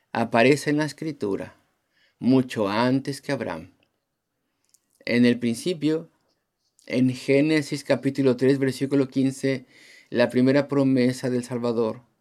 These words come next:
Antes de Abraham, vemos a Cristo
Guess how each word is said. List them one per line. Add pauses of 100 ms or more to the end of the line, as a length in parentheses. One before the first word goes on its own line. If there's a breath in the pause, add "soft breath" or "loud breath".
(1000)
Antes
de
Abraham, (1400)
vemos
a
Cristo